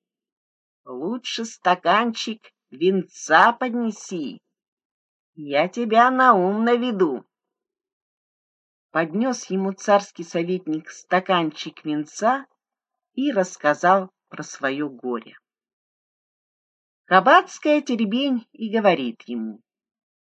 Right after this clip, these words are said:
"Извести Андрея Стрелка дело нехитрое.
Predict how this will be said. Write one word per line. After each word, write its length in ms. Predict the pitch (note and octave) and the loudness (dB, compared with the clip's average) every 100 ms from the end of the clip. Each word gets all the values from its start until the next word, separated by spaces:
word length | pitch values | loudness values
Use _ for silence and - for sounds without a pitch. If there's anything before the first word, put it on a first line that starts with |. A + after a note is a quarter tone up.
| _ _ _ _ - | _ _ _ _ -6
"Извести 920 | D#4 F4 D4 C#4+ C#4+ C4+ - D#4 F#4 | -2 -2 -2 -4 -4 -4 -8 -4 0
Андрея 680 | F4 D4 B3 A#3 D#4 E4+ C4+ | 4 4 4 2 0 2 2
Стрелка 720 | A#3 - B3 B3 B3 D#4+ D#4 | 2 -4 0 2 4 4 6
дело 400 | A3 A3+ D4+ C4+ | 4 2 4 4
нехитрое. 1040 | A3 G3+ F#3+ A3 C4 B3 F3+ C#3+ F#2+ E2 | 2 -2 -6 -8 -8 -10 -6 -4 -4 -8